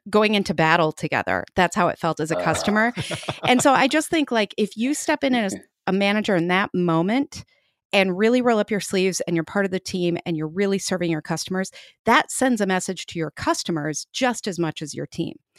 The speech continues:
Speaker 1: So I think it's super important.
Speaker 2: Mm-hmm.
Speaker 1: So yeah, that was, uh,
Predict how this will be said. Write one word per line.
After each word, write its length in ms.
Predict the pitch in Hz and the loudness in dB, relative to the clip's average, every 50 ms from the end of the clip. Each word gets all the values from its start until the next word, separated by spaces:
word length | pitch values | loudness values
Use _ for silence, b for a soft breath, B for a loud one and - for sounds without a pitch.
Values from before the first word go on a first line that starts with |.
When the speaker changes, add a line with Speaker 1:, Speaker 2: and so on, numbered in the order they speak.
| b b b b | b b b b
Speaker 1:
So 160 | b - 202 185 | b -2 0 0
I 60 | 180 | 0
think 160 | 208 220 190 | 0 -2 -4
it's 140 | 180 - - | -4 -8 -6
super 300 | - - 175 - 170 165 | -6 -6 -6 -4 -4 -4
important. 420 | 147 147 - 165 147 156 - - 156 | -4 -4 -4 -4 -6 -6 -6 -12 -14
Speaker 2:
Mm-hmm. 80 | 156 | -14
Speaker 1:
So 200 | 151 151 165 151 | -10 -8 -6 -6
yeah, 240 | 147 151 151 139 135 - | -6 -6 -6 -8 -8 -6
that 180 | 170 165 170 - | -4 -4 -4 -2
was, 260 | - 175 156 - - | -4 -6 -6 -6 -4
uh, 260 | 165 151 147 143 147 | -4 -2 -2 -4 -6